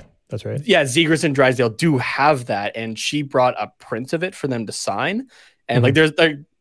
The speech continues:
Speaker 2: like, she shared a video of them, like, saying, like, "Oh, hey, like, we, like, we have this at our house," kind of thing. So
Speaker 1: Oh, nice. That's cool.
Speaker 2: Yeah. So it, it was cool. Like, it's kind of, uh, uh, what's the word? Just kinda, like, experiencing it through the lens of everybody else, uh,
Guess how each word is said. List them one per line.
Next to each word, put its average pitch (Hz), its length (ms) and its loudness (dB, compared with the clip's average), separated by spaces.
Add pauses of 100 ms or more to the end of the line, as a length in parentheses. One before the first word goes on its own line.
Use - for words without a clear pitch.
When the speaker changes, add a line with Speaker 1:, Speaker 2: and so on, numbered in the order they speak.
(100)
Speaker 2:
like, 139 140 2
she 151 100 -4
shared 180 220 4
a 147 40 2
video 139 280 4
of 113 100 -4
them, 127 180 2
like, 104 180 -6
saying, 139 440 0
like, 110 240 -6
"Oh, 170 140 4
hey, 208 180 2
like, 120 160 -4
we, 160 160 -14
like, 143 80 -4
we 175 140 -2
have 127 200 -2
this 127 140 -6
at 139 100 2
our 147 120 0
house," - 260 -4
kind 90 200 -10
of 101 100 -16
thing. 95 240 -10
So 98 500 -6
Speaker 1:
Oh, 156 180 4
nice. 117 320 0
That's 123 220 -2
cool. 139 80 4
Speaker 2:
Yeah. 143 260 2 (360)
So - 200 2
it, 185 220 2
it 196 60 2
was 190 100 2
cool. 208 280 4
Like, 180 240 -2
it's 147 120 -12
kind 196 140 4
of, 175 160 -6 (540)
uh, 120 460 0 (540)
uh, 120 200 -6
what's 127 240 -10
the 123 60 -8
word? 110 240 -6
Just 127 120 -8
kinda, 180 140 4
like, 175 240 2
experiencing 147 640 0
it 120 180 -4
through 127 240 -4
the 120 220 -8 (120)
lens 117 280 -8
of 110 100 -6
everybody 104 420 -10
else, 104 240 -12
uh, 107 320 -6